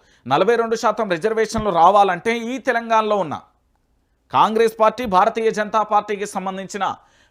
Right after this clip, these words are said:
member of parliament సభ్యులు ఎవరైతే ఉన్నారో వాళ్ళు రాజీనామా చేస్తే తప్ప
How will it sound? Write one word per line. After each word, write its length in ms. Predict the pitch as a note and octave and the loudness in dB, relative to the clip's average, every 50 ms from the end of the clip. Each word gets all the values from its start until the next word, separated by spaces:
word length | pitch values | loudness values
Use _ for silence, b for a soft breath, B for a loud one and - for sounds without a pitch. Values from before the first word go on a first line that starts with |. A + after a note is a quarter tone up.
| b | b
member 320 | A2+ C3 D3+ F3 G3 A#3 A#3+ | -6 -4 -4 -2 2 2 4
of 120 | B3 B3 | 4 2
parliament 480 | A#3+ - G#3+ G3 A3 A#3 A#3 A#3+ A3+ G3 | 2 0 -2 -2 -2 -2 -2 -4 -4 -2
సభ్యులు 320 | - G#3+ F#3+ F3 A3+ A3 | -2 -2 -2 -2 -4 -4
ఎవరైతే 480 | G#3 F3 F3 F#3+ A3+ A#3 A3+ A3+ A3+ G#3+ | 0 0 2 2 2 0 -2 -2 -4 -4
ఉన్నారో 300 | G#3 G3+ G3 G3 G3 B3 | -4 -2 -2 0 0 2
వాళ్ళు 260 | A#3+ G#3+ G3+ G3+ G3 | 2 2 2 2 2
రాజీనామా 560 | F3+ E3+ F3+ G#3+ F#3+ A3 - A#3+ A#3+ A#3 A3+ | 2 4 2 2 2 0 -2 -2 0 -2 -2
చేస్తే 320 | G3+ F#3 G#3 G3 - A3 F#3+ | -2 -2 -4 -6 -6 -6 -2
తప్ప 560 | E3 F3 E3+ - A#3 A3 F#3+ F3+ F#3+ A3 | -2 -2 0 2 4 4 6 6 4 2